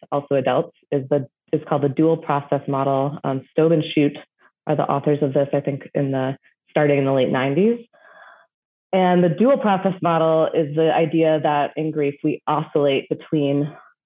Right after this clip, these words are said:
loss-oriented modes of being and restoration-oriented modes of being. Um, loss-oriented meaning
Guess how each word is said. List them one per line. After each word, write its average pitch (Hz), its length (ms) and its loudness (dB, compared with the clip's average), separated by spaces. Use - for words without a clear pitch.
loss-oriented 156 1120 0
modes 151 260 0
of 135 140 -2
being 135 540 -2
and 139 340 0
restoration-oriented 139 1200 0
modes 139 300 0
of 151 120 -2
being. - 380 -2
Um, 143 340 0
loss-oriented 156 840 2
meaning 143 560 0